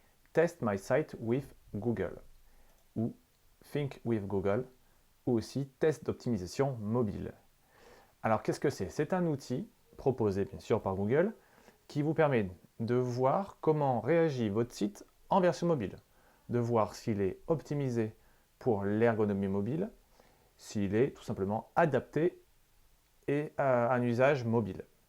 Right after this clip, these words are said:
Alors, vous allez sur, euh, une U R L très précise, donc vous tapez dans Google Test My Site with Google,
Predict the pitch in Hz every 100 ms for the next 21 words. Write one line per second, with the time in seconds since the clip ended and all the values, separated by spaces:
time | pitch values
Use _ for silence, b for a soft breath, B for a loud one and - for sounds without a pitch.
0 | _ _ _ - B B B B - 117
1 | 110 151 151 170 147 139 - 131 120 -
2 | - 107 101 127 131 131 113 110 101 -
3 | 147 - 110 - 170 226 262 127 107 120
4 | 117 117 113 - b b b 127 113 120
5 | 113 104 - 156 151 143 131 143 127 113
6 | 101 101 110 160